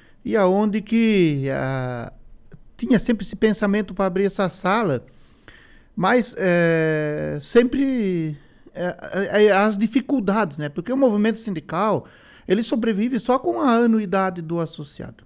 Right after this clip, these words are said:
Não vem, não vem recurso de nenhuma fonte a não ser do associado. E tem dificuldade também. E em dois mil,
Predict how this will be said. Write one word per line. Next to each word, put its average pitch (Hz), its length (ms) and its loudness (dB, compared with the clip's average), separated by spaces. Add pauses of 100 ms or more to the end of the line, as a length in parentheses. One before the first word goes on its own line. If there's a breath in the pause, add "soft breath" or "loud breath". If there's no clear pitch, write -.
Não 135 220 -4
vem, 165 140 -2
não 160 220 0
vem 185 280 2 (320 loud breath)
recurso 180 680 -2
de 156 360 -4
nenhuma 226 520 2
fonte 269 520 0 (300 soft breath)
a 147 120 -4
não 180 160 -4
ser 202 520 2 (440 soft breath)
do 185 220 2
associado. 175 540 -2
E 226 80 -6
tem 208 240 2
dificuldade 139 640 -6
também. 123 380 -6 (600 soft breath)
E 202 120 2
em 269 100 4
dois 196 300 2
mil, 185 340 2